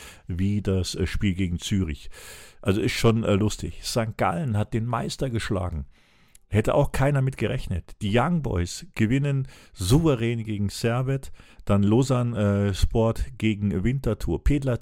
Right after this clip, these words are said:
äh, Peter Zeidler hat sein Debüt gegeben bei Lausanne und hat, ich dachte schon zuerst, das wird nie was. Und dann, äh, ja, ist es doch was geworden.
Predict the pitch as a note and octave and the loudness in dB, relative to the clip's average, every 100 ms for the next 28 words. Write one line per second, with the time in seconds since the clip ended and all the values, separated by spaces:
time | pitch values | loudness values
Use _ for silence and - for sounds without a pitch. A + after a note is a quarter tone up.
0 | - G#2 - C3 A#2+ - A#2+ C#3 B2 G#2+ | -4 2 2 4 0 0 -2 0 0 0
1 | A2+ - G#2+ G2+ G#2 F2+ A#2+ C3+ A#2+ A2+ | -2 -2 -2 0 -2 -2 -4 -2 -4 -4
2 | A#2 G#2 G2 F2+ F2 G2+ A2+ C3+ - - | -4 -2 0 0 0 -2 -2 -4 -8 -20
3 | - - - A#2 A#2 B2+ - - - - | -20 -20 0 4 4 2 -6 -12 -10 -8
4 | C#3+ - - - - - A#2 - - A#2+ | -8 -8 -12 -8 -6 -2 -2 -2 -4 -4
5 | A2 A2 G#2+ A2 - - F#2+ - G#2 G#2 | -4 -4 0 -2 -4 -6 -6 -4 0 0
6 | C3+ G#2 G2 A#2+ - - - - - F#2+ | 2 2 0 -2 -6 -16 -20 -10 -2 0
7 | F#2 F#2+ G2+ - F#2+ F#2 - B2 F2+ - | 2 2 2 2 2 2 2 0 0 -4
8 | G#2+ A2 A#2+ G2+ F2+ - E2+ E2+ E2+ F#2 | -4 -2 -2 0 -2 0 -2 2 0 0